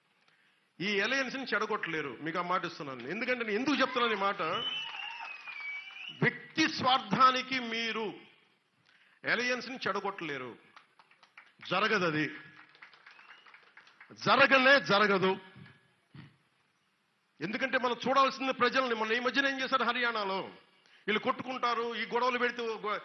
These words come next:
విడిపోతాను అనుకున్నారు. హర్యానాకు వచ్చేసింది భారతీయ జనతా పార్టీ. So ప్రజలు ఇది స్థిమితంగా, స్థిరంగా ఉండే ప్రభుత్వం, అండగా ఉండే ప్రభుత్వం అంటే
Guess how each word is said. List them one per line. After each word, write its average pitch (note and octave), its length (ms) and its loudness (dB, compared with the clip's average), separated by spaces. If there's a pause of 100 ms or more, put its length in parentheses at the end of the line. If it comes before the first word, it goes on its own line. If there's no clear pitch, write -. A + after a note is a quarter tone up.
విడిపోతాను B3+ 440 0
అనుకున్నారు. A3 520 -6 (520)
హర్యానాకు G#3+ 360 -4
వచ్చేసింది G3+ 400 -8
భారతీయ E3 300 -4
జనతా C3+ 260 -8 (600)
పార్టీ. D3 280 -12 (1800)
So G3+ 60 0
ప్రజలు B3 720 0
ఇది B3 200 -8
స్థిమితంగా, C4+ 800 -2
స్థిరంగా C4 460 -2
ఉండే B3 240 0
ప్రభుత్వం, A3 540 -4
అండగా A3+ 300 0
ఉండే B3 180 -2
ప్రభుత్వం A3 420 -6
అంటే G3+ 540 -4